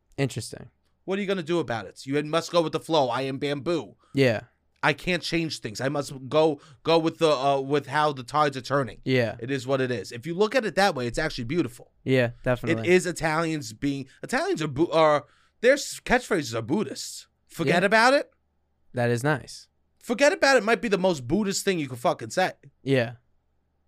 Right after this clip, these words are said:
Speaker 1: Yeah.
Speaker 2: You just sound like a fucking, ch-, uh, you sound like a hero sandwich.
Speaker 1: Yeah. <laughs> No, forget about it is a
Speaker 2: It
Speaker 1: nice
Speaker 2: is
Speaker 1: thing
Speaker 2: what
Speaker 1: to
Speaker 2: it
Speaker 1: say.
Speaker 2: is.
Speaker 1: You're
Speaker 2: Yeah.
Speaker 1: staying in the moment.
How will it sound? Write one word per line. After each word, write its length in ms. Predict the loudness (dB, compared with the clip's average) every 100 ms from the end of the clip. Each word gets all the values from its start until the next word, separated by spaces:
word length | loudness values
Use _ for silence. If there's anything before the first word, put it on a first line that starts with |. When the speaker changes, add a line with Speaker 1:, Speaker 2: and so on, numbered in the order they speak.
| _ _ -2
Speaker 1:
Yeah. 280 | 2 2 0 _
Speaker 2:
You 100 | -2
just 220 | 0 0 2
sound 260 | 2 4
like 140 | 2 -2
a 60 |
fucking, 400 | 0 0 0 -6
ch-, 200 | -6 -2
uh, 40 | 0
you 180 | 0 -2
sound 320 | 2 4 4
like 140 | 2
a 140 | 0 -2 0
hero 260 | 2 2
sandwich. 580 | 0 2 4 4 4 6
Speaker 1:
Yeah. 140 | 6 6
<laughs> 40 | 4 4 0 0 0 -2 -6 -6 -8 -8 -6
No, 200 | 6 8
forget 240 | 8 8 10
about 260 | 10 10
it 260 | 8 2 -2 _ _ _
is 220 | 4 6
a 60 | 6
Speaker 2:
It 20 |
Speaker 1:
nice 240 | 6 8 8
Speaker 2:
is 60 |
Speaker 1:
thing 120 | 6
Speaker 2:
what 100 | 8
Speaker 1:
to 120 | 8 10
Speaker 2:
it 20 |
Speaker 1:
say. 140 | 10 10
Speaker 2:
is. 200 | 6 0
Speaker 1:
You're 120 | 4
Speaker 2:
Yeah. 60 | 6
Speaker 1:
staying 300 | 8 8 6
in 100 | 2
the 60 | 2
moment. 400 | 2 0 -4